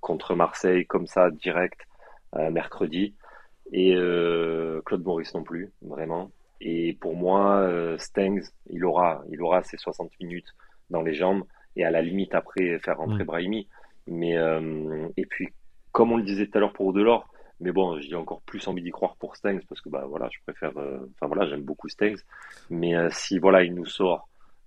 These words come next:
Speaker 1: une ou deux passes, euh, dont seul lui peut les faire et, euh, <laughs> peut-être une, un petit but ou n'importe quoi. Mais voilà, qu'est-ce que, qu'est-ce que j'aimerais. Mais, euh, voilà, moi, le cœur dirait plus Stengs qui commence, euh,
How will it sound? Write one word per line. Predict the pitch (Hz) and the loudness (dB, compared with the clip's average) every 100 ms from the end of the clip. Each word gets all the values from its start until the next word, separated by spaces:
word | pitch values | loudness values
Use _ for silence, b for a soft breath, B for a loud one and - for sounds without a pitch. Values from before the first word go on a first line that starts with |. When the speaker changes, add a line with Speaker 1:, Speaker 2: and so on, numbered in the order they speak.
| - | -6
Speaker 1:
une | 104 98 | -4 -4
ou | 85 | -2
deux | 101 | -2
passes, | 87 98 90 - | 2 4 4 0
euh, | 82 80 78 76 76 76 78 76 | -4 -2 -4 -4 -6 -6 -6 -8
dont | 76 78 76 73 76 65 | -6 -4 -4 -6 -10 -8
seul | - 82 | -2 -2
lui | 85 90 | 0 -2
peut | - | -2
les | 82 80 | -2 0
faire | - 92 - B B B - | 2 2 0 B B B -10
et, | - 92 92 87 | 0 4 6 6
euh, | 78 | 2
<laughs> | - - 78 | -2 -6 -6
peut-être | - 85 - | -6 -8 -8
une, | 82 80 - - - - - - | -8 -10 -10 -18 -20 -20 -14 -10
un | |
petit | 85 - 90 | -8 -8 -2
but | 95 98 - | -2 -2 -4
ou | 82 | -2
n'importe | 92 98 98 - | 0 0 0 0
quoi. | 95 107 107 B B B | 4 4 2 B B B
Mais | 87 | -2
voilà, | 80 85 85 76 69 - | 4 6 6 4 -6 -10
qu'est-ce | - - | -12 -8
que, | 87 82 78 - - - | -6 -4 -6 -12 -20 -18
qu'est-ce | - - | -12 -10
que | - | -6
j'aimerais. | 85 87 87 - - - 87 | -6 -6 -8 -10 -20 -20 -14
Mais, | 82 78 | -8 -4
euh, | 78 78 | -4 0
voilà, | 80 73 - | 0 0 -2
moi, | 87 | 0
le | 92 | 0
cœur | 87 104 90 | 0 0 0
dirait | 80 85 90 - | -2 -4 -4 -4
plus | - 95 | -10 -12
Stengs | - - 95 95 - - - - - | -10 -2 0 0 -6 -20 -20 -20 -16
qui | - | -6
commence, | - 85 85 - - | -2 0 -2 -4 -6
euh, | 76 73 69 | -4 -4 -6